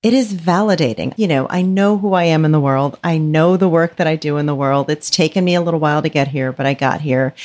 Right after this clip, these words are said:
And still, I read this book and I've learned so much. And I thought, I want everyone that I know to read this book, because it, in many ways, sort of,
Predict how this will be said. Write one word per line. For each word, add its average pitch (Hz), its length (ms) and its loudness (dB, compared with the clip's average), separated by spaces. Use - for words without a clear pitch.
And 196 120 2
still, 220 500 0
I 196 120 2
read 175 280 0
this 180 180 0
book 170 360 -2
and 175 100 -2
I've 160 140 -2
learned 165 640 0
so - 380 -2
much. - 520 -2
And 175 120 -4
I 170 120 0
thought, 160 560 -4
I 214 100 2
want 277 260 0
everyone 196 720 2
that 190 120 -2
I 170 140 0
know 160 340 0
to 202 160 -2
read 160 200 -2
this 139 180 -6
book, - 420 -6
because 226 340 -2
it, 254 300 -2
in 240 260 2
many 226 280 2
ways, 175 640 0
sort 196 240 -2
of, 190 160 -4